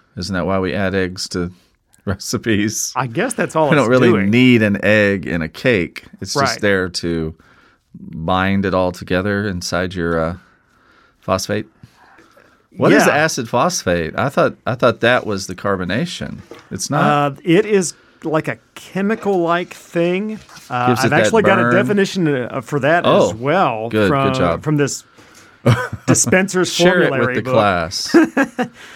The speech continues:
Speaker 2: Uh, let's see here. Where'd that thing run off to? Solution of acid phosphates,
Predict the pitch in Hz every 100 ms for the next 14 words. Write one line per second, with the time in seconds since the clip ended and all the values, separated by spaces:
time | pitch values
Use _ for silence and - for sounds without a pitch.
0 | - - - 151 156 160 160 160 156 151
1 | - 151 135 120 117 156 139 - 147 135
2 | 131 120 113 - 139 123 98 - - -
3 | - _ _ _ _ - 151 165 233 208
4 | 160 170 185 170 117 160 156 143 - 113
5 | 104 - - - -